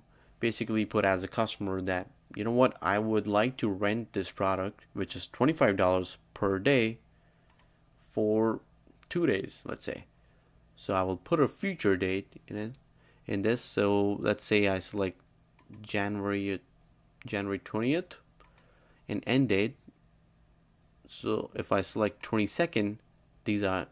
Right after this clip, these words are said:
two days. So it actually updated the price, fifty dollars, because twenty-five per day.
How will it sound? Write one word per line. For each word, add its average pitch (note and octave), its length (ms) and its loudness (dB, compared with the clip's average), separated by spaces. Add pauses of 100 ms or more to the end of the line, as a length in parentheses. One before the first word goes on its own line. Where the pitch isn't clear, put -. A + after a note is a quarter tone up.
two D#3+ 160 -4
days. - 340 -2 (680)
So G2+ 360 -4 (580)
it G2+ 100 0
actually G#2+ 360 0
updated G2 340 2
the F#2+ 80 0
price, - 400 -2
fifty B2 300 -4
dollars, G#2+ 540 0 (200)
because - 320 -8
twenty-five G#2 580 -2
per G2 140 2
day. C#2+ 240 -2